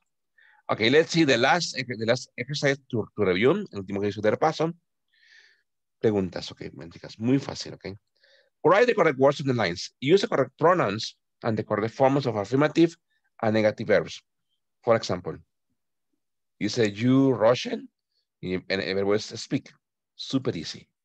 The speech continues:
Here it says, "Do you? Do you speak Russian?" No. Say, "I don't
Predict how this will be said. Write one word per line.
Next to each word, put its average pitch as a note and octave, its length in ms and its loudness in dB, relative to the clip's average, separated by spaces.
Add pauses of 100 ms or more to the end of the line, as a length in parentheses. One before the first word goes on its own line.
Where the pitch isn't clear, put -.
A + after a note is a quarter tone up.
(720)
Here F3 360 2
it F#3+ 160 4
says, A#2+ 340 -2 (960)
"Do G#2 240 -2
you? C#3 280 2 (1500)
Do G#2 160 -2
you C#3+ 420 0
speak - 400 -8 (1600)
Russian?" D#3+ 520 -2 (600)
No. B2+ 600 2 (1500)
Say, - 240 -8 (120)
"I F#2+ 320 -4
don't B2+ 460 0